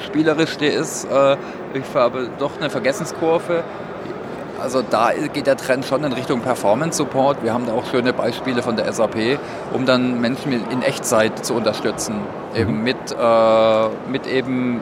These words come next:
Speaker 1: ja, kleinen Mikro-Lerninhalten, also Guided Tours zum Beispiel, Kontextlerninhalten, das ist das eine. Äh, der nächste Schritt ist dann aber schon eher dann Richtung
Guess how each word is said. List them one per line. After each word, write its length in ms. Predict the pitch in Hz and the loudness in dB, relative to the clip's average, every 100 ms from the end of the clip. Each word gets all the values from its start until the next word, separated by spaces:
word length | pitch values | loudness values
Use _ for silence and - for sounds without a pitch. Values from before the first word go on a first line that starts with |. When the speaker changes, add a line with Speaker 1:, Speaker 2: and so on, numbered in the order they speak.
| 95 | 2
Speaker 1:
ja, 220 | 117 123 | 2 2
kleinen 640 | 113 113 123 147 156 151 135 120 | 0 2 2 2 -2 -6 -6 -6
Mikro-Lerninhalten, 1600 | 131 - 123 120 113 - - 113 117 120 110 107 104 101 107 95 101 | -6 -2 2 4 2 -2 -6 0 2 2 0 0 0 -2 -4 -4 -4
also 160 | 104 | -2
Guided 360 | 104 104 107 110 | 2 2 2 -2
Tours 340 | 117 117 110 | 2 2 2
zum 120 | - 95 | 0 0
Beispiel, 380 | 104 107 - 107 | 0 0 -2 -2
Kontextlerninhalten, 1200 | 113 120 123 - 120 110 113 107 113 117 120 123 - - - | -2 -2 -2 0 0 2 0 0 2 2 0 -4 -6 -10 -2
das 180 | 113 113 | -2 0
ist 120 | 110 | -2
das 60 | - | -2
eine. 380 | 107 127 165 190 - - - - | 0 0 0 -2 -8 -12 -14 -2
Äh, 440 | 123 127 127 131 127 - - - | 2 4 4 2 -2 -8 -10 0
der 120 | 117 | 2
nächste 300 | 117 - 147 | 2 0 -2
Schritt 260 | - 143 143 | 0 -2 -2
ist 200 | 139 - | -6 0
dann 160 | 127 123 | 0 2
aber 300 | 120 120 120 | 2 2 2
schon 260 | 131 120 123 | 2 -2 0
eher 340 | 120 123 120 | 2 2 2
dann 240 | 117 117 113 | 0 -2 -4
Richtung 480 | 113 - 117 117 | -6 -4 -2 -2